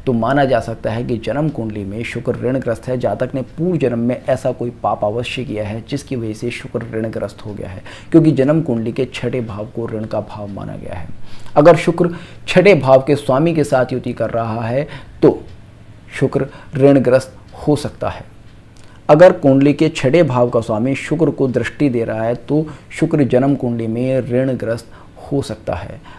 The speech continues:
अगर शुक्र जन्म कुंडली में छठे भाव का स्वामी है और छठे भाव के साथ युति भी कर लेता है, दोनों ही स्थिति अगर बनती हैं या छठे भाव के स्वामी से दृष्टि पा लेता है, तो जन्म कुंडली में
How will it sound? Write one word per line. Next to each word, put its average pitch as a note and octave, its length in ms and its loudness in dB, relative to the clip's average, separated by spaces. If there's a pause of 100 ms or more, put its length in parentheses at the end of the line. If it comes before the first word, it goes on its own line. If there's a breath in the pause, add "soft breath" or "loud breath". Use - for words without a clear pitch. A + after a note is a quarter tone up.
(120 loud breath)
अगर C#3 180 8
शुक्र F3 340 4
जन्म C#3+ 280 2
कुंडली B2 320 -2
में C#3 220 0
छठे F#3 280 4
भाव B2+ 260 2
का B2+ 120 -2
स्वामी A2+ 340 -4
है C#3 60 2
और C#3+ 100 2
छठे E3+ 280 2
भाव C3 280 2
के C3+ 80 0
साथ C3+ 280 0
युति C3 220 0
भी D#3 120 4
कर A#2+ 160 0
लेता G#2+ 300 -6
है, G2+ 240 -10 (760 loud breath)
दोनों F3 360 8
ही E3+ 100 6
स्थिति B2+ 280 0
अगर A#2 200 2
बनती A2 320 -4
हैं C#3 80 4
या C#3 80 4
छठे C#3 280 2
भाव A#2+ 220 -2
के B2+ 100 -2
स्वामी B2 280 0
से B2 140 -2
दृष्टि A#2+ 320 -2
पा G#2 160 -2
लेता A2 260 0
है, A#2 80 -2
तो B2+ 120 -2
जन्म B2 280 0
कुंडली A2+ 280 -4
में A2+ 240 -6